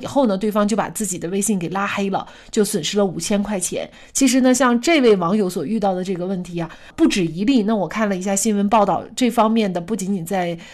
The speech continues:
呃，乌鲁木齐，在其他的省份啊也有。那么有一些人呢，就是利用大家想买口罩的这个急迫的心情，呃，进行了一些非法的诈骗的行为。那么像这样的行为，具体会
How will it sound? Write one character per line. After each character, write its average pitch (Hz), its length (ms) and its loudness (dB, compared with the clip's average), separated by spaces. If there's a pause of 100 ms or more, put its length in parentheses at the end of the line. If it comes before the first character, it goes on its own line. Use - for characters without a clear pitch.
(160)
呃， 156 220 -2
乌 220 120 2
鲁 226 100 6
木 220 160 4
齐， 196 240 -2
在 202 180 2
其 214 220 0
他 254 220 4
的 226 100 4
省 170 240 -2
份 190 240 0
啊 175 120 -4
也 185 280 2
有。 139 360 2
那 214 80 2
么 202 180 2 (240)
有 190 120 2
一 202 40 2
些 254 160 2
人 220 140 4
呢， 220 60 2
就 240 140 0
是 220 140 -4
利 214 140 0
用 220 180 2
大 240 120 4
家 226 200 4
想 196 220 0
买 202 180 0
口 208 240 -6
罩 240 180 4
的 202 120 0
这 175 100 -4
个 190 80 -4
急 190 160 -4
迫 247 160 0
的 208 100 2
心 277 240 -2
情， 185 360 -2 (180)
呃， - 80 -8
进 269 180 4
行 220 200 0
了 208 80 0
一 208 120 -2
些 202 360 0 (200)
非 285 300 2
法 170 260 -2
的 175 300 -4 (100)
诈 226 160 4
骗 233 240 2
的 190 60 0
行 190 340 2
为。 175 300 2 (180)
那 285 100 0
么 285 60 0
像 294 200 4
这 294 80 2
样 285 160 6
的 220 80 2
行 208 260 0
为， 175 260 0 (200)
具 269 160 4
体 175 280 -6
会 185 480 2